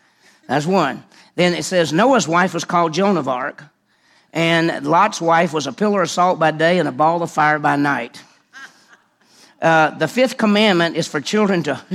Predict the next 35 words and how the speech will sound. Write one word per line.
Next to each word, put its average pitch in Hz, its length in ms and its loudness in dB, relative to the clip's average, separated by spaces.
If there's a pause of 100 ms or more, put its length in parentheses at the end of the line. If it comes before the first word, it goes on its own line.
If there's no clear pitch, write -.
(180)
humor 160 500 0 (240)
their 143 100 0
mother 143 480 0
and 127 160 -6
father. 143 440 -4 (640)
Uh, 143 200 2
one 190 220 0
of, 175 100 -4
I 151 100 2
love 160 220 2
this 143 200 -8
one. 131 120 -4
This 147 180 -4
is 131 80 -10
my 131 140 -4
favorite. 123 260 -12 (220)
The 160 80 -2
greatest 202 340 0
miracle 214 340 0
in 185 80 0
the 170 80 0
Bible 165 420 2
is 143 120 -6
when 147 200 -4
Joshua 175 520 -2
told 185 320 -2
his 160 160 -4
son 208 340 -2
to 143 80 -6
stand 151 380 -4
still 160 340 -4
and 151 120 -4
he 143 100 -4
obeyed 139 320 -6
him. 113 240 -14